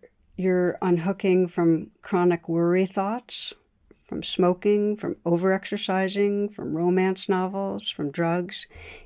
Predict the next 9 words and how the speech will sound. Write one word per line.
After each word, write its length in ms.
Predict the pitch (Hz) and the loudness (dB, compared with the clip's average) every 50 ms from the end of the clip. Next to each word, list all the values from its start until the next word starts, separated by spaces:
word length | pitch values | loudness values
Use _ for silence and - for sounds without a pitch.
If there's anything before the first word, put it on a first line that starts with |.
| - - _ | -20 -10 _
It's 280 | - 185 - - - - | -4 -4 -4 -6 -6 -4
the 80 | 175 170 | -4 -2
same 680 | - - - - 202 202 208 214 214 214 220 220 196 | -2 -2 2 2 4 4 4 4 4 4 2 2 0
deep 380 | 214 - 190 190 185 - - | -2 -2 -2 0 -2 -2 -4
process 600 | - - 190 170 165 170 - - 175 175 - - - | -8 -6 -6 -4 -4 -6 -6 -6 -4 -2 -2 -2 -2
of 180 | 175 160 156 | -2 -4 -4
recovery, 760 | 165 165 165 - 175 160 151 156 156 147 151 143 151 147 - _ _ _ _ _ _ _ _ _ _ _ _ _ _ _ _ - | -6 -6 -6 -4 -6 -6 -4 -6 -8 -8 -8 -10 -12 -14 -18 _ _ _ _ _ _ _ _ _ _ _ _ _ _ _ _ -4
of 140 | 180 165 151 | -4 -4 -2
reconnecting 1080 | 160 175 180 180 180 - 190 185 180 170 170 - - - 170 156 151 147 147 151 175 | 0 0 0 0 0 0 0 2 2 0 -2 -4 -4 -4 -2 -2 -2 -4 -6 -10 -12